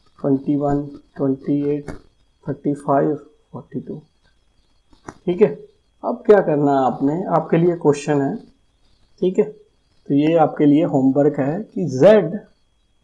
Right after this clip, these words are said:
सिक्सटीन,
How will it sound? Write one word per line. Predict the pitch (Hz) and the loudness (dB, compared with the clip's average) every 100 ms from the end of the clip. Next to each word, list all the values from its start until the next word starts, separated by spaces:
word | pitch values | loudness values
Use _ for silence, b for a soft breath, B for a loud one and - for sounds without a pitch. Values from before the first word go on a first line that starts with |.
| _ _ _ _ _ _ _ _ _ _ _ _ _ _ _ _ _ _ _ _ _ _ _ _ _ _ _ _ _ _ - | _ _ _ _ _ _ _ _ _ _ _ _ _ _ _ _ _ _ _ _ _ _ _ _ _ _ _ _ _ _ -12
सिक्सटीन, | - 208 - - 196 117 90 | -4 -4 -4 0 2 2 -2